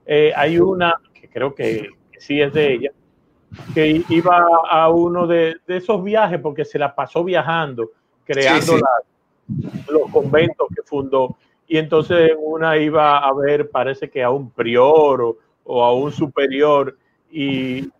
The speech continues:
Speaker 1: y cuando iba para allá, entonces, eh, el, el animal en el que andaba se para y ella se cae. Y entonces se ensucia todo su vestido,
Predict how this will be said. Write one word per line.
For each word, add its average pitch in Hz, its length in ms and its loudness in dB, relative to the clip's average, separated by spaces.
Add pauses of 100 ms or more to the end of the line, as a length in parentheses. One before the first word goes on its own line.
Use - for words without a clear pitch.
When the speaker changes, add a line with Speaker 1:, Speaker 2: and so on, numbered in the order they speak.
(160)
Speaker 1:
y 139 140 -10
cuando 151 360 2
iba 175 160 0
para 175 220 0
allá, 170 240 2
entonces, 165 640 -4 (420)
eh, 151 420 2 (140)
el, 156 640 0
el 156 140 -2
animal 165 420 0
en 180 80 -2
el 180 160 -4
que 175 80 -2
andaba 165 640 2
se 151 800 -2 (120)
para 190 380 2
y 165 140 -4
ella 160 180 -6
se - 180 -12
cae. 156 360 -4 (580)
Y 160 80 -2
entonces 185 500 -4
se 165 140 -12
ensucia 190 680 -4
todo 180 260 -4
su 180 160 -6
vestido, 175 800 -4